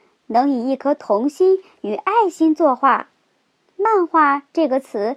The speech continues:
就是因他而广为人知的。丰子恺十六岁时就考上了浙江省第一师范学校，他的绘画在那里得到许多名师的指导。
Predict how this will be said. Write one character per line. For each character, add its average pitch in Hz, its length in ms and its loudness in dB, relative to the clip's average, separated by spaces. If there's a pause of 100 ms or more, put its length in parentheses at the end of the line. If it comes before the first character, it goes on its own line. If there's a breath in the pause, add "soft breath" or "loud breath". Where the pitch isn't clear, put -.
就 285 160 0
是 240 200 -2
因 339 160 2 (120)
他 427 420 -2
而 277 180 0
广 202 300 2
为 180 140 -2
人 226 240 -4
知 403 220 -2
的。 311 320 -2
丰 262 320 -2
子 254 160 -2
恺 214 400 -2
十 220 220 -12
六 349 200 -4
岁 240 220 0
时 202 340 -6 (260 soft breath)
就 226 200 0
考 214 240 -2
上 247 220 -4
了 202 160 -2
浙 311 200 2
江 349 240 0
省 226 360 -2
第 269 240 -2
一 302 80 -2
师 - 160 -6 (100)
范 320 160 0
学 233 220 -6
校， 190 280 0 (220 soft breath)
他 254 180 -6
的 226 120 -4
绘 359 260 -2
画 220 340 -4 (220 soft breath)
在 269 160 -2
那 254 240 -2
里 214 400 -4
得 247 180 0
到 392 160 0
许 226 320 -8
多 359 200 0
名 269 200 0
师 285 140 -2
的 247 100 0
指 233 220 -8
导。 208 300 0